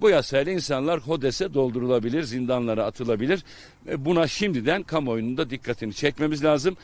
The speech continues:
Yüksek Mahkeme'ye de bu aracılığınızla tekrar sesleniyorum.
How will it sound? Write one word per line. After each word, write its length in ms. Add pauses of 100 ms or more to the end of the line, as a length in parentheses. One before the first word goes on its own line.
(260)
Yüksek 360
Mahkeme'ye 580
de 240
bu 220
aracılığınızla 840 (300)
tekrar 360
sesleniyorum. 800